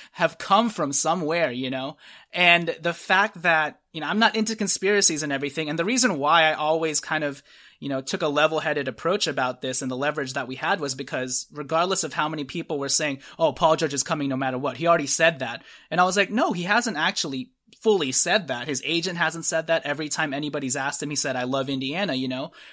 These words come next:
But just in the past week or so, yeah, he still hasn't said it, but my God, it's, like, as close to saying it as he possibly can without actually doing it. You know what I mean? From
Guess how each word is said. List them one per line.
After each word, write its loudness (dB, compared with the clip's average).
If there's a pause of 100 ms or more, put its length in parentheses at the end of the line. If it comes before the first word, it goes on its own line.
(160)
But 2
just 0
in -2
the -2
past -2
week -6
or -2
so, -4 (340)
yeah, 2
he -6
still -2
hasn't -2
said -2
it, -6
but -14 (560)
my -10
God, 0
it's, -8
like, 0 (140)
as 2
close 2
to -2
saying 2
it -4
as 0
he -6
possibly 0
can 0
without 0
actually 0
doing -2
it. -14
You -6
know -4
what 0
I -4
mean? -4 (160)
From -4